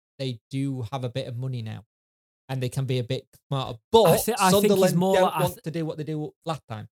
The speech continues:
Speaker 2: Still, for me, yeah, but me, for me, like,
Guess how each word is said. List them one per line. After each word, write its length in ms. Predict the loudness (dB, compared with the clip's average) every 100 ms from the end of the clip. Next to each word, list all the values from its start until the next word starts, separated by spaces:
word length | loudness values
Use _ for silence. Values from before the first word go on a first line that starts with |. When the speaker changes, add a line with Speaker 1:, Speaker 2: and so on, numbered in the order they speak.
| _ _ -6
Speaker 2:
Still, 400 | 0 2 2 0
for 120 | -2
me, 460 | 0 0 -2 -4 -6
yeah, 180 | -4 -4
but 140 | -4
me, 640 | -4 -2 -4 -6 -6 -8 -10 _ -12
for 140 | -8
me, 280 | -6 -4 -4
like, 260 | -6 -6